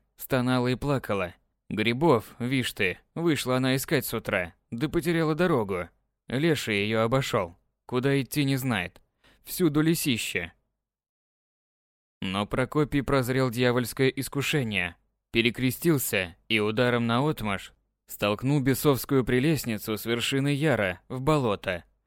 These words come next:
где нечистый и утоп, застонав, как человек в беде смертной. Ещё больше, чем призраками и видениями, смущал Прокопия бес суетными мыслями. Иной раз отшельника начинало тянуть в мир.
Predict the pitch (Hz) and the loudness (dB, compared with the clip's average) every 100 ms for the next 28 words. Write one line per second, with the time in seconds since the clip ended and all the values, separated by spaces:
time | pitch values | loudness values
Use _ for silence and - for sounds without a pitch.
0 | _ - - 95 98 104 107 113 - 139 | _ -20 -12 -6 0 0 2 0 0 -2
1 | - 135 135 131 123 104 - - _ _ | 0 -2 2 0 0 -2 -4 -16 _ _
2 | - 123 139 - 156 147 101 - 107 - | -8 -2 -2 0 0 0 -2 -4 -4 -2
3 | 123 127 123 107 123 135 127 - 107 95 | -2 2 0 0 -4 0 0 0 -4 -4
4 | - 95 90 _ _ _ _ _ _ _ | -6 -10 -12 _ _ _ _ _ _ _
5 | _ _ _ _ _ _ _ _ _ _ | _ _ _ _ _ _ _ _ _ _
6 | - 95 101 - 127 131 156 127 135 147 | -6 0 0 2 0 2 2 0 -2 0
7 | 127 143 151 120 113 120 120 - 120 120 | 0 0 0 0 -2 0 -2 -2 -2 0
8 | 151 147 107 98 95 87 _ _ _ _ | 0 0 0 -2 -4 -8 _ _ _ _
9 | - - 101 101 - 147 143 139 131 139 | -18 -8 -4 -2 0 0 2 0 2 2
10 | 127 131 120 110 135 - - 139 131 135 | 2 4 2 4 2 0 0 2 2 0
11 | 139 147 131 - 101 92 87 _ _ _ | 0 0 -2 -2 -4 -4 -6 _ _ _
12 | _ _ - 101 101 113 131 139 123 - | _ _ -4 -2 0 0 0 0 -2 2
13 | 127 123 - 123 117 127 123 123 117 127 | 2 2 0 -2 0 0 0 0 0 0
14 | 127 123 135 113 92 | 0 -2 -2 -2 -2